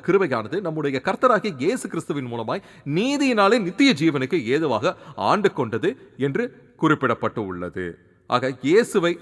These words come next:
அரவணைத்து தழுவி அவர் மீது நம்பிக்கை வைப்பதே நித்திய ஜீவனை பெறுவதற்கான ஒரே ஒரு, ஒரே ஒரு வழியாகும் நண்பர்களே. அத்தகைய வாழ்க்கைக்கு இது ஒரே வழிதான்.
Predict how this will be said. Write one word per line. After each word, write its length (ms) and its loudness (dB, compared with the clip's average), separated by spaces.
அரவணைத்து 760 -2
தழுவி 440 4
அவர் 260 0
மீது 280 -2
நம்பிக்கை 480 -2
வைப்பதே 500 -4
நித்திய 640 0
ஜீவனை 300 2
பெறுவதற்கான 800 -2
ஒரே 380 4
ஒரு, 320 2
ஒரே 280 8
ஒரு 440 4
வழியாகும் 540 2
நண்பர்களே. 440 -6
அத்தகைய 520 2
வாழ்க்கைக்கு 560 -4
இது 280 0
ஒரே 220 2
வழிதான். 460 -6